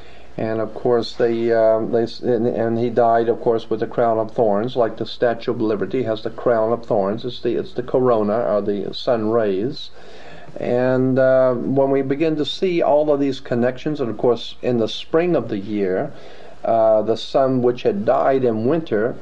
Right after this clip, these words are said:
had passed over from the death of winter into the new life of spring. So the, in the, in the old Semitic world, they celebrated the Passover. And we even say that today when someone dies, they passed on, or they passed away, or they passed over.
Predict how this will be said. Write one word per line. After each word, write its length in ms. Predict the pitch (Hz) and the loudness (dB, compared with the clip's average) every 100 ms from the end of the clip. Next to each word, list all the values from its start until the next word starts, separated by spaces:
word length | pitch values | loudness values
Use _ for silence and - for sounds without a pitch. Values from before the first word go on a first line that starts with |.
| - - - | -14 -14 0
had 360 | 127 117 110 | 4 4 2
passed 440 | - 156 143 135 - | -4 0 0 0 0
over 320 | 151 147 120 | 0 2 0
from 180 | - 117 | 0 0
the 100 | 104 | 0
death 300 | 110 156 160 | 2 0 2
of 120 | 107 | 0
winter 360 | 110 110 135 117 | 0 0 0 0
into 240 | 110 110 | -2 -2
the 140 | 110 | 0
new 200 | 107 131 | 0 2
life 360 | 123 120 113 - | 2 2 0 -2
of 120 | 101 | -4
spring. 680 | - - - 170 110 123 139 | -6 -6 0 0 0 -2 -4
So 220 | - 113 | -2 0
the, 180 | 107 107 | 0 0
in 100 | 107 | 0
the, 260 | 107 107 - | -2 -2 -2
in 140 | 107 | -2
the 180 | 104 98 | 0 0
old 280 | 117 120 - | 0 0 -2
Semitic 580 | - 107 151 156 - | -4 0 0 0 -4
world, 360 | 117 107 131 - - - - | -2 0 -2 -4 -14 -10 0
they 120 | 123 | 0
celebrated 680 | - 123 110 113 113 117 117 | 2 2 2 0 2 2 2
the 140 | 117 | -2
Passover. 800 | 117 - 123 117 - 175 165 - - - - - - - | -2 0 2 2 0 0 0 -2 -6 -14 -14 -14 -14 -6
And 320 | 107 110 110 | -2 -2 2
we 160 | 120 127 | 2 4
even 200 | 117 117 | 2 2
say 200 | 120 117 | 2 2
that 220 | 113 117 | 2 0
today 260 | 135 208 156 | 0 0 0
when 160 | 107 | 0
someone 360 | 101 110 101 98 | 0 0 0 2
dies, 300 | 101 104 95 | 0 0 0
they 80 | 104 | -2
passed 460 | - 107 98 - | 0 0 0 0
on, 260 | 98 101 101 | 0 0 0
or 60 | 101 | -2
they 100 | 98 | -2
passed 420 | 101 101 101 - | 0 0 -2 -4
away, 260 | 104 104 107 | -2 0 0
or 80 | |
they 160 | 104 101 | 0 -2
passed 440 | - 98 98 - - | -2 -2 -2 -2 0
over. 420 | 113 107 82 | 2 2 -2